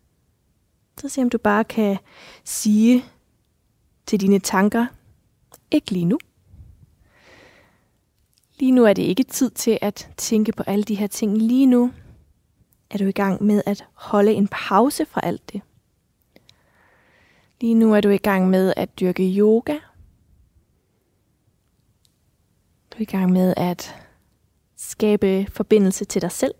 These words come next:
og mærke dig selv. Så kom endelig bare tilbage til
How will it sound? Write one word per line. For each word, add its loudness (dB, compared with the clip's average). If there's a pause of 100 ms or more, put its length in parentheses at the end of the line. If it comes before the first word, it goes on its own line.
(140)
og -2
mærke 0
dig -8
selv. -14 (2750)
Så -18
kom -6
endelig 2
bare 4
tilbage 0
til -6